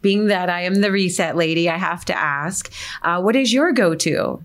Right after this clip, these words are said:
uh, for your mental health? What are your resets? How do you, what's in your mental health toolkit? Um, is it breathing? Is it yoga, running, affirmations? What, what does it for you?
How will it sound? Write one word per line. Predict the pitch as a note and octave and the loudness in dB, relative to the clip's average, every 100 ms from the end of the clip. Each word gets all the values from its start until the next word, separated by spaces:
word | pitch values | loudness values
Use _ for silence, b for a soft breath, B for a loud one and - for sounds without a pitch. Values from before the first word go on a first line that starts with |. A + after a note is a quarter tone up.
| - | -10
uh, | - D3 - | -6 -4 -4
for | - F3+ | -4 -2
your | E3+ G3 | 0 2
mental | A3+ F3+ F3 | 2 0 0
health? | E3+ D#3 D#3 | 0 0 0
What | E3 F#3 | 0 0
are | |
your | G#3 G3+ A3 | 0 0 0
resets? | G#3 F#3 F3 D#3+ D3 | 2 0 0 -2 -2
How | - D#3+ | -2 0
do | E3 | 0
you, | F3 E3 | 0 2
what's | F3+ F3 | 0 0
in | F#3+ | 0
your | F#3 | 2
mental | F3+ F3+ F#3+ | 2 0 2
health | G3+ E3+ E3+ | 2 0 0
toolkit? | - F#3 F3+ F#3+ E3 - B B B - | 2 2 2 0 0 0 B B B -4
Um, | D#3 D3+ | 0 2
is | D#3+ | 2
it | D#3 | 0
breathing? | D3 G#3 G#3+ F#3+ F#3 | 2 2 2 2 2
Is | E3 | 0
it | D3 | 0
yoga, | D3+ F#3 F#3+ F3+ | 2 2 2 0
running, | E3+ F#3 F3+ F3 F3 - | 0 0 0 2 0 0
affirmations? | E3+ E3+ E3+ F3+ F3+ F#3 F3 F3 | -2 0 0 0 0 2 4 2
What, | E3+ - | 2 0
what | E3+ E3+ | -2 -2
does | D#3+ - | -2 -2
it | |
for | - | -2
you? | C#3+ A#2+ | -2 -2